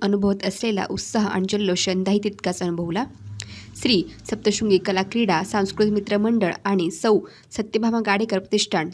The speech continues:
नाशिक यांच्या संयुक्त विद्यमानाने आयोजित सार्वजनिक नवरात्र उत्सवच्या निमित्ताने देवीच्या आगमनाचा भव्य सोहळा पार पडला.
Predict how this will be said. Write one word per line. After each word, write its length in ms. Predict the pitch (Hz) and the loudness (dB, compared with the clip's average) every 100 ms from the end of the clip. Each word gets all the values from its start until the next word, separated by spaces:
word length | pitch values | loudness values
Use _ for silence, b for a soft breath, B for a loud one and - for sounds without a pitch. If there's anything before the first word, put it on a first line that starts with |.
| - _ - | -12 _ -4
नाशिक 440 | 196 196 233 220 | 0 2 0 0
यांच्या 260 | 208 226 196 | 0 0 -2
संयुक्त 320 | 196 185 - | -2 -2 -2
विद्यमानाने 540 | 190 175 202 220 180 170 | -2 0 -2 0 0 0
आयोजित 280 | 170 185 185 | 0 0 0
सार्वजनिक 640 | 175 190 175 185 185 185 | -2 -2 0 -2 -2 -4
नवरात्र 380 | 190 180 180 185 | -2 -4 -4 -4
उत्सवच्या 920 | 185 208 - 160 - - - - 269 | -2 -2 0 -2 -2 -18 -20 -6 -2
निमित्ताने 600 | 269 294 - 269 226 170 | 2 0 0 0 2 2
देवीच्या 480 | 175 185 190 190 196 | 2 2 4 2 0
आगमनाचा 640 | 180 180 202 220 208 175 | -2 -2 -2 -2 -2 -2
भव्य 360 | 170 190 220 190 | 0 0 2 2
सोहळा 340 | 196 208 185 | 2 2 2
पार 220 | 214 180 | 2 0
पडला. 360 | 175 165 156 139 | 0 -4 -6 -8